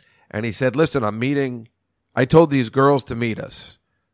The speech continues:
These, uh, one of them's doing, like, my artwork or something, and they might meet us. And it was me, Attell, and this guy, Lou, I think, is it Louis Kat-, Louis Katz? Louis,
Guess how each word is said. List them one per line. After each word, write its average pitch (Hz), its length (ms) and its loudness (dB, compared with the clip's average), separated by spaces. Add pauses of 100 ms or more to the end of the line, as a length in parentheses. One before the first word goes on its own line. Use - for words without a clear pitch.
(140)
These, 95 280 -8
uh, 98 200 -4
one 107 220 -4
of 104 80 -6
them's 95 200 -12
doing, 101 240 -6
like, 92 180 -10
my 95 160 -8
artwork 113 520 -4
or 110 60 -6
something, 95 580 -10 (480)
and 101 160 -8
they 110 80 -2
might 110 260 -4
meet 95 220 -8
us. - 300 -20 (280)
And 101 140 -6
it 107 40 -4
was 104 180 -10
me, 165 420 0
Attell, 127 380 0
and 113 100 -6
this 98 80 -12
guy, 110 220 -2 (640)
Lou, - 380 -6 (580)
I - 40 -18
think, - 300 -16
is 95 140 -14
it - 100 -14
Louis 170 440 -6
Kat-, - 240 -8
Louis 151 360 0
Katz? - 540 -10
Louis, 165 480 2